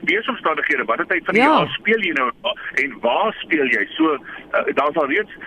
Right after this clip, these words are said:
Speaker 1: die gevestigde Heineken beker in die, eh, in, in Europa en die, die, weet, wat die ouens al, al reeds 'n vol seisoen het. So, waar pas 'n ou nou nog 'n reeks op, nog 'n toetsreeks ensovoorts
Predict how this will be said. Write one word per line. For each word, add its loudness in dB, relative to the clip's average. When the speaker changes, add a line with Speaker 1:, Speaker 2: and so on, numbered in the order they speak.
Speaker 1:
die 0
gevestigde 0
Heineken 0
beker -2
in -4
die, 0
eh, 2
in, 0
in 0
Europa 2
en -4
die, -2
die, 0
weet, -2
wat 2
die 0
ouens 0
al, 2
al 2
reeds -2
'n -2
vol 2
seisoen 0
het. 0
So, 2
waar 2
pas 0
'n 2
ou 2
nou 2
nog 0
'n 2
reeks -2
op, 0
nog 0
'n -4
toetsreeks -2
ensovoorts -2